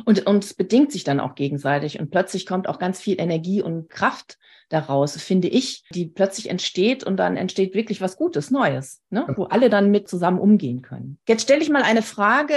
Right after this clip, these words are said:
Speaker 1: Ich hoffe, dass das jetzt für dich passt. Ich, ähm, richte den Podcast ja auch an PersonalerInnen.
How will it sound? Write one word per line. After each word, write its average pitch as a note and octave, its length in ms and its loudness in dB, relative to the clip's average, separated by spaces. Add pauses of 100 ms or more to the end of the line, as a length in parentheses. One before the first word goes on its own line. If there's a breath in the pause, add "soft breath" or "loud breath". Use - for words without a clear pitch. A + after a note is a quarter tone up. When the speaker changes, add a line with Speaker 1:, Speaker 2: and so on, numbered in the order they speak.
(100)
Speaker 1:
Ich - 220 -8
hoffe, A#3 680 0
dass F3+ 220 0
das - 140 -4
jetzt G3+ 180 -2
für F#3 80 -2
dich A3 180 -4
passt. - 380 -4 (340 loud breath)
Ich, - 340 0
ähm, G#3 360 4
richte A#3+ 320 -2
den A3 160 0
Podcast A#3+ 420 -10
ja G#3+ 240 -4
auch G#3+ 340 0
an G3+ 360 0
PersonalerInnen. G3 1500 -2